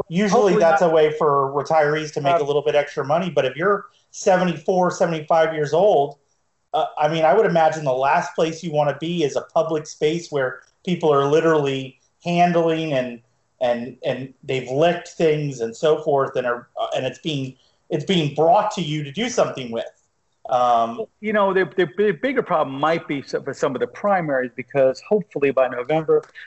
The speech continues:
Speaker 2: fingers crossed, this won't, you know, the numbers will have dropped significantly.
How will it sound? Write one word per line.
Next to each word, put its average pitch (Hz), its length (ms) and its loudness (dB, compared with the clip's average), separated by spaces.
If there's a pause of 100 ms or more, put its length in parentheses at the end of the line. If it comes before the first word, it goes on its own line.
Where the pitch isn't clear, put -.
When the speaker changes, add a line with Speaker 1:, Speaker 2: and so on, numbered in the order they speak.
(160)
Speaker 2:
fingers 131 300 2
crossed, 190 520 2 (100)
this 139 200 -2
won't, 135 380 -2
you 151 120 -4
know, 131 60 2
the 117 100 -4
numbers 165 420 0
will 143 140 0
have 127 180 -6
dropped 127 380 0
significantly. 135 1080 -6